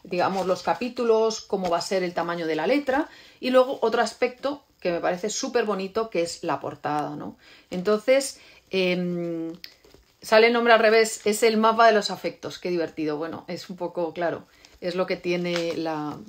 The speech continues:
es lo que tiene, ¿no? la, la pantalla, ¿no? Es como, soy como Alicia al otro lado del espejo, ¿no? Os estoy hablando desde, desde el otro lado del espejo. Entonces, es una portada preciosa. Y a-, y además es una portada muy bonita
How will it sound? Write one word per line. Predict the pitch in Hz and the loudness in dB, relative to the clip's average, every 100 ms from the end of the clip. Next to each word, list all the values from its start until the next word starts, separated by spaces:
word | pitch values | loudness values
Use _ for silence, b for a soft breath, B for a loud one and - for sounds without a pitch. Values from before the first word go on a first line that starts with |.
| _ _ | _ _
es | 190 | -2
lo | 202 | 0
que | 190 | -2
tiene, | 180 175 175 | -4 -4 -4
¿no? | 170 156 180 | -4 -6 -4
la, | 160 151 - | -4 -4 -8
la | 165 156 | -10 -4
pantalla, | 160 160 180 165 | -4 2 2 2
¿no? | 160 185 | -2 -4
Es | 208 - | -6 -4
como, | 208 196 | -2 0
soy | - 226 | 2 4
como | 240 247 | 4 6
Alicia | 214 233 - 254 240 | 4 2 0 6 6
al | |
otro | 202 208 208 | 6 2 2
lado | 190 185 | 4 6
del | 175 151 | 4 2
espejo, | 156 196 160 147 | 0 -4 -4 -6
¿no? | 156 - B B | -8 -10 B B
Os | - 185 | -6 -4
estoy | 185 202 | 0 2
hablando | 196 202 202 214 | 2 2 2 0
desde, | 196 175 165 - B B B | 0 -4 -6 -4 B B B
desde | 196 185 | -2 0
el | 185 | 0
otro | 180 185 | 0 2
lado | 185 185 175 | 2 4 2
del | 165 151 | 0 -2
espejo. | - 190 175 175 | -4 -6 -4 -6
Entonces, | 175 220 285 285 B B B B | 0 2 2 -2 B B B B
es | 208 208 | 0 4
una | 277 | 4
portada | 269 208 214 254 | 4 4 4 4
preciosa. | - - 185 165 - - B B B B | -2 -4 -2 -2 -8 -14 B B B B
Y | - 294 | 4 6
a-, | 339 | 6
y | 269 | 2
además | 294 339 | 2 2
es | 339 349 | 0 0
una | 330 | 0
portada | 311 - 285 285 | -2 -2 2 2
muy | 269 277 | 2 0
bonita | 269 269 277 311 302 | 0 -2 0 0 0